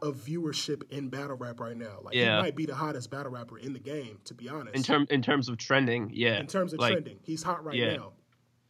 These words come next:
Speaker 1: So he might have more, like, a person like that might have more leverage than he thinks.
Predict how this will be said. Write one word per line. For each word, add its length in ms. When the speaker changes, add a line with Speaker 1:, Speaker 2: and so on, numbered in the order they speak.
Speaker 1:
So 560
he 220
might 240
have 220
more, 200
like, 180
a 60
person 340
like 160
that 180
might 240
have 220
more 220
leverage 440
than 140
he 80
thinks. 600